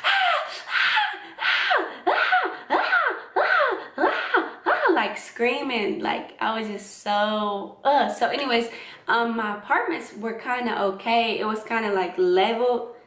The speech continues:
like, the apartments kinda sit up. So once I finally walked through the water, freaking feet of water, like, it was literally, the water was literally above, ab-, what would I call this?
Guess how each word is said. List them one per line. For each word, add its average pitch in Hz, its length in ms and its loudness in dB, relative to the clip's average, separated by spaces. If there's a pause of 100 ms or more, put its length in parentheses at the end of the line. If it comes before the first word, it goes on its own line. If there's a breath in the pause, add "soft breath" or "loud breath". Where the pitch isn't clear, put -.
(140 loud breath)
like, 214 320 -6
the 196 140 0
apartments 220 320 -2
kinda 196 240 0
sit 202 200 -4
up. 233 240 0
So 190 400 0 (300 loud breath)
once 233 320 -2
I 247 140 0
finally 240 240 0
walked 202 260 0
through 208 140 -2
the 185 60 0
water, 190 580 0 (580 loud breath)
freaking 226 340 -4
feet 240 220 -4
of 208 100 -4
water, 196 300 4
like, 190 240 0
it 226 80 2
was 208 160 0
literally, 202 460 0 (120)
the 202 120 2
water 202 340 2
was 185 260 -2
literally 190 580 2
above, 185 840 -4 (2500 soft breath)
ab-, 202 280 -10
what 214 180 -4
would 370 140 0
I 214 180 0
call 214 360 -8
this? 180 500 -10